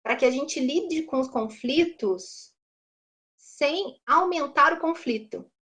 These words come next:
sem alimentar o conflito. Mas você lida com o conflito.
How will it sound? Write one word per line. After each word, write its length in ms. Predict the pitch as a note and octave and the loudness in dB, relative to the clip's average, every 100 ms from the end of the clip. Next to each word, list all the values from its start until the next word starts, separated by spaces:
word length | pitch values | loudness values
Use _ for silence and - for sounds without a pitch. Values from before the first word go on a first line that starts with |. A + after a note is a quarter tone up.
| _ _ _ | _ _ _
sem 280 | - B3 C4+ | -2 0 2
alimentar 640 | D#4+ F#4 E4+ D#4+ C#4+ B3+ | 0 0 -2 0 2 2
o 60 | C4 | 0
conflito. 680 | D#4 - B3 A3 - E3+ _ | -6 -4 -4 -4 -10 -14 _
Mas 180 | G#3+ G#3 | -2 0
você 500 | B3 - D4+ G4+ - | -2 -2 -4 -4 -6
lida 380 | G3+ A#3 D#4+ C4 | -4 -2 2 0
com 140 | - | 0
o 80 | G3 | -8
conflito. 600 | F#3 F#3 - E3 - _ | -10 -10 -8 -10 -10 _